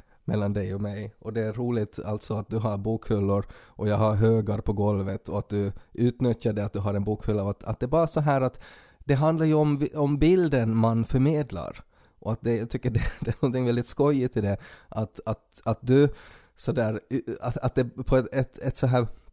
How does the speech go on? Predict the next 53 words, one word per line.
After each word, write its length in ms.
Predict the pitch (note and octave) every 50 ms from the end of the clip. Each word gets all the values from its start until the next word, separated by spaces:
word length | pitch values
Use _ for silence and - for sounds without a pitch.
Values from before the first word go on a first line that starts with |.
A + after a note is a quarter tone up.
| _ _ _ _ _ _ _ - - -
alltså 200 | B2+ A#2 - B2+
det 80 | C3+
är 20 | C#3
ju 60 | C#3
nästan 380 | C#3 D3 E3+ E3 - - D#3 C#3
som 120 | - C3
ett 80 | B2 -
form 260 | - B2+ A#2+ A#2 A#2
av 60 | A2
blygsamt 440 | G#2+ A2 A2 A2 - - A2+ A2 -
skryt, 460 | - - - - D#3 B2 G#2+ - -
men 80 | G#2+ G#2+
att 80 | G#2
det 100 | - A2
är 40 | A2
väldigt 320 | G#2+ A#2+ B2 B2+ B2 - -
fiffigt 640 | - - - E3+ E3 - - - - G2+ - - -
sätt 300 | - - A#2+ G#2+ - -
att 160 | A2+ A2+ -
göra 180 | C#3 C#3+ C#3 B2+
det 100 | A2+ G#2+
på, 240 | - - - C#2+ -
för 140 | - - G#2
att 240 | G2 - - - - - - - -
du 140 | - C3 B2
har 140 | A2+ C3
ju 180 | D3 D#3 E3 E3+
inte 160 | E3+ D3+ -
rakt 360 | B2 B2+ B2 A#2 - - -
ut, 380 | E3+ F3+ D#3+ B2 - - - - - - - - - -
skulle 260 | - - C3+ B2 A#2+
du 40 | A2+
ha 100 | B2+ A#2
skrivit 560 | - - - D#3 G#3 A#3 F3+ B2 A#2+ - -
att, 180 | G2+ G#2+ - -
"Ah, 220 | - C#3 E3 F3 D3+
här 380 | A2+ A#2+ C3 C#3+ D#3+ F3+ F#3
satt 400 | D#3+ - - G3 F3+ - _ -
den 160 | - D#3 D#3
här 340 | D3+ D3 F3 G#3+ G3 D#3 D3+
gamla 520 | D3 C3+ C3 D#3+ E3 D#3+ D3+ D3 C#3+ C#3+ C#3
skojaren 640 | - - - D3+ C#3+ C3+ C3+ B2+ A#2+ A#2+ A#2 A#2
i 60 | A#2 A2+
bokhyllan", 720 | A2 A2+ A2+ - - - A2+ G#2 G#2 G2+ F#2+ F#2+ F#2 - - - - - - - - -
eh, 500 | - - A#2 G#2+ G2+ G2+ G2+ G2+ G2+ G#2
och 180 | G#2 - - A#2
att 80 | A2+ -
du 60 | A2+
skulle 180 | - - A2+
ha 60 | G#2 G#2+
gjort 220 | A2 G#2+ G#2+ -
en 60 | A2
sån, 180 | - - D3